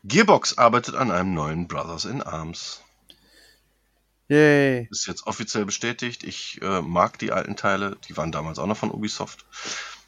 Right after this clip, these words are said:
Speaker 1: Ähm, vor allem den allerersten.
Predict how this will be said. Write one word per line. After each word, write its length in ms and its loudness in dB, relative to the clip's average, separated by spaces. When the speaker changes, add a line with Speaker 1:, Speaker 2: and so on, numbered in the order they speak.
Speaker 1:
Ähm, 680 0
vor 220 -4
allem 180 6
den 120 2
allerersten. 840 -4